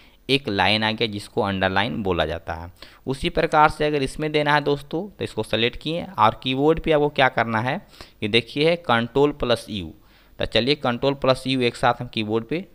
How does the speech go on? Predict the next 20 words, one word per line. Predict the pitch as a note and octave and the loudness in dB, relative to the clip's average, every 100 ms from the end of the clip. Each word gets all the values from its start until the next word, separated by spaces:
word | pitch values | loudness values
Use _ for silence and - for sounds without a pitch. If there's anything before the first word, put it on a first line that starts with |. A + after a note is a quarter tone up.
| F#2 | -4
दबाते | F2+ F2 F2+ B2 | 0 0 0 -2
हैं | A#2+ | -2
बटन | A2+ B2 | -2 -4
को, | B2 A#2+ | -4 -8
तो | |
देखिए | F2+ F#2 - | -6 -6 -4
सभी | G2 G#2 G#2 C3+ E3+ - - - G2 F#2 G2 - F#2+ | -4 -4 -4 -4 -8 -12 -20 -16 -12 -10 -10 -10 -2
वर्ड | G#2 A#2 | 2 2
है | C3 C3+ | 2 0
जिसके | G#2+ - G#2 | -4 -4 -4
नीचे | G2 - | -4 -4
एक | F#2+ G2 | -6 0
लाइन | F#2 A2 | 2 2
आ | A#2 | 0
गया | A#2 B2+ | 0 -4
जिसको | G#2 - G#2 | -6 -6 -6
अंडरलाइन | F#2+ F#2 F2+ F2+ | -4 -2 0 -2
बोला | F2+ F#2+ | 0 0
जाता | G2 - | 0 0
है। | C3+ | -4